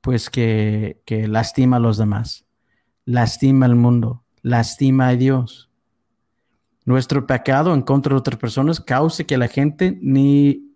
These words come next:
ni creen en Dios, ni creen que existe, o ni cree que Él es bueno. ¿Por qué? Porque tan, tanta maldad,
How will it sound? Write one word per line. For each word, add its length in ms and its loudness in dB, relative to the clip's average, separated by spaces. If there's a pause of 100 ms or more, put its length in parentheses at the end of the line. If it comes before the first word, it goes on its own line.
ni 160 0
creen 460 0
en 160 2
Dios, 500 -2 (420)
ni 100 -2
creen 220 0
que 120 0
existe, 640 -2 (560)
o 80 0
ni 140 2
cree 260 -2
que 160 0
Él 100 2
es 160 0
bueno. 480 -2 (520)
¿Por 120 -6
qué? 120 -2
Porque 280 -4
tan, 220 0
tanta 300 0
maldad, 500 2